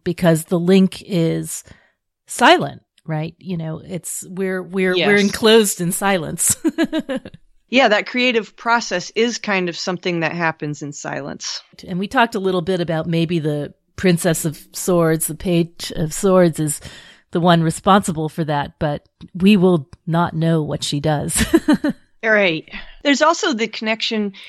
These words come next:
Speaker 2: you know, when we're talking about Kabbalah and this being really associated with both Keter and Malkut, we have to consider the two Sephirot in between,
Speaker 1: Mm-hmm.
Speaker 2: Yesod and Tiferet,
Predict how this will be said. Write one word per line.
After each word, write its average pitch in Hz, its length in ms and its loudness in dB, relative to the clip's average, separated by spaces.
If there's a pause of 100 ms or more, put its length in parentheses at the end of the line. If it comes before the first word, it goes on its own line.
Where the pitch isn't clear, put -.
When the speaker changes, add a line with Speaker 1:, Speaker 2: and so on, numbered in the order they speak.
(140)
Speaker 2:
you 214 120 2
know, 208 100 4
when 202 200 2
we're 190 100 0
talking 196 420 0
about 170 440 -2
Kabbalah 175 680 4
and 160 460 -6
this 175 180 -10
being 170 640 -4
really 170 260 0
associated 165 580 0
with 156 260 -8
both 185 340 0
Keter 180 440 -2
and 160 340 -6
Malkut, 165 560 -2 (280)
we 180 120 2
have 202 240 0
to 190 80 -8
consider 208 520 -4
the 170 160 -4
two 175 360 -6
Sephirot 170 680 -2
in 180 140 -4
between, 165 720 2 (800)
Speaker 1:
Mm-hmm. 196 100 0
Speaker 2:
Yesod 165 540 2 (480)
and 156 320 -2
Tiferet, 165 540 -2